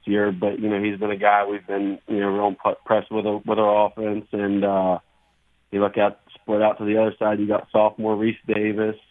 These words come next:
He played some, uh, Mike linebacker for, for Tyler Consolidated last year,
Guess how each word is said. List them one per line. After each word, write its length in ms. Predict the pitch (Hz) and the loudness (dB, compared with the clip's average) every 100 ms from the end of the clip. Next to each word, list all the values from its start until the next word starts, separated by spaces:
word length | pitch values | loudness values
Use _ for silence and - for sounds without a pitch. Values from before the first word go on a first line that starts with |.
| _ _ _ _ _ | _ _ _ _ _
He 80 | - | -12
played 380 | 113 117 107 101 - | -6 -2 -2 -2 -4
some, 280 | 104 104 98 | -2 0 2
uh, 220 | 98 95 | 2 2
Mike 280 | 98 110 107 | 0 0 2
linebacker 680 | 107 107 104 107 101 107 95 | 2 2 0 0 0 -2 -4
for, 280 | 104 101 98 _ _ _ _ _ _ | 0 0 -2 _ _ _ _ _ _
for 120 | 107 | -4
Tyler 240 | 98 113 104 | 2 2 2
Consolidated 560 | 107 104 107 107 98 | -2 2 2 2 0
last 400 | 101 107 113 110 _ | 4 6 6 2 _
year, 420 | 101 101 101 107 | -6 -2 0 -2